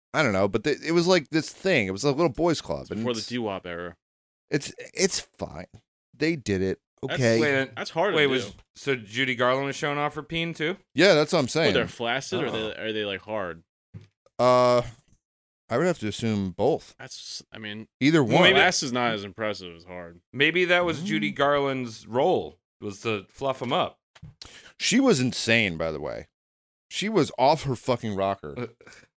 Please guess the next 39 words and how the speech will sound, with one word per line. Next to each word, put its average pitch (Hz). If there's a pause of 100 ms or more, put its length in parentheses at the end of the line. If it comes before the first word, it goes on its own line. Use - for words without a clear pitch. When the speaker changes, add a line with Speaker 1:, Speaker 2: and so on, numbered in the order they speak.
(600)
Speaker 1:
Do 113
you 135
know 185
about 208
that? 233
Speaker 2:
What 151
woman 147
isn't 131
off 87
their 82
rocker? 87
Speaker 1:
Oh, 120
she 165
was, 165
like, 120
on 95
meth 135
and 85
just, 92
like, 87
Speaker 2:
Who 131
isn't 131
on 90
meth? 85
Speaker 1:
screaming 147
about 135
things. 135
It 170
was 165
great. 117
She -
must 196
have 107
been -
awesome 120
to 82
hang 87
out 98
with. 73